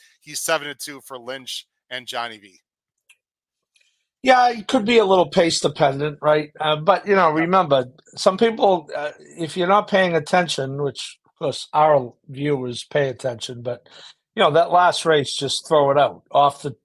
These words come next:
Speaker 2: off the turf, running the slop, just, you know, and if you do that, then seven to two maybe looks okay. Uh, ran very well in the Kentucky Downs race. Um, you know, j-,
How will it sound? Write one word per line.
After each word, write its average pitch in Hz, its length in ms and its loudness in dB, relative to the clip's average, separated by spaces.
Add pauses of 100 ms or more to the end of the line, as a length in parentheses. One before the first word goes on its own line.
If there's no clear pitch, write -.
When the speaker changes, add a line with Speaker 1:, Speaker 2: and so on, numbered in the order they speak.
(120)
Speaker 2:
off 147 240 2
the 151 80 -8
turf, 135 480 -2
running 139 280 0
the 131 80 -8
slop, 131 520 0
just, - 240 -10 (480)
you - 80 2
know, - 140 6
and 147 280 -2
if 151 240 -2
you 143 120 -4
do 147 260 -2
that, 147 380 4 (100)
then 131 380 -4
seven 135 340 0
to 127 80 -6
two 143 240 -4
maybe 127 340 -4
looks 123 320 -4
okay. 123 640 0
Uh, 131 280 2 (500)
ran 165 360 2
very 165 320 2
well 139 520 2
in 151 100 -6
the 139 100 -6
Kentucky 143 520 -4
Downs 131 420 0
race. 139 500 -4 (500)
Um, 123 380 -4 (520)
you 185 100 -4
know, 139 120 2
j-, 117 200 -14